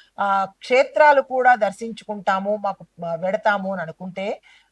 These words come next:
తక్షణమే అమ్మవారి ఆలయాలు దర్శించుకోవడంతో పాటు అక్కడ మీ పేరిట ఒక పూజ కానీ,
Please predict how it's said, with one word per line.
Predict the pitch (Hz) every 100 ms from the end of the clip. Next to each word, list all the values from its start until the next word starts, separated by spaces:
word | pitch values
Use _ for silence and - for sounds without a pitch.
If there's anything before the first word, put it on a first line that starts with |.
| 175 185 185
తక్షణమే | 160 208 202 302 285 311 339 -
అమ్మవారి | 190 190 202 202 -
ఆలయాలు | 165 175 196 180 165 202
దర్శించుకోవడంతో | 175 151 180 185 - 175 170 160 147
పాటు | - 147 160 226 156 160 _ _ -
అక్కడ | 240 - 330 269
మీ | 208 247 277
పేరిట | 247 254 254 226 -
ఒక | 180
పూజ | 151 - 196 208
కానీ, | 226 226 277